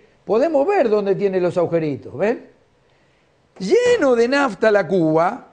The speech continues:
y por eso puse la manguerita para que me haga de vaso comunicante. Ahora va a perder seguro, recién no perdía, pero ahora va a perder.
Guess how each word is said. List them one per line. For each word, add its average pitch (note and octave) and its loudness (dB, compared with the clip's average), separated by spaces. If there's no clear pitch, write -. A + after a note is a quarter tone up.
y F3 -4
por F#3 0
eso A#3 2
puse A3 0
la G#3 2
manguerita G3+ -2
para F3+ 0
que F3 -4
me F#3 -2
haga F#3 2
de F3+ 2
vaso F3+ 0
comunicante. E3 -2
Ahora E3 2
va E3+ 2
a C#3 -4
perder D#3 0
seguro, C#3 -2
recién C#3 -6
no F3 -2
perdía, E3 0
pero D3 -4
ahora C3+ -2
va B2 -4
a A#2+ -6
perder. A2+ -16